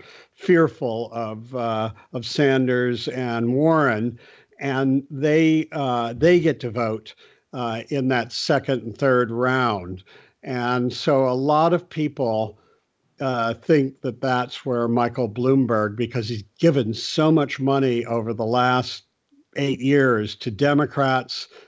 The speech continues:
to the Democratic Party, and the Democratic Party right now is almost completely broke.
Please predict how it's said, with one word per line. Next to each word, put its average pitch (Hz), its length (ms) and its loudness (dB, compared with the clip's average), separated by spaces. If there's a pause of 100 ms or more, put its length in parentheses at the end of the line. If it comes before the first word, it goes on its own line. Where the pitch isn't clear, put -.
to 135 120 -4
the 120 120 -4
Democratic 131 800 0
Party, 131 560 -2 (260)
and 135 160 0
the 123 80 0
Democratic 147 640 0
Party 135 360 0
right 123 280 -4
now 127 340 0
is 113 200 -6
almost 127 400 0
completely 147 840 -2
broke. 120 720 -2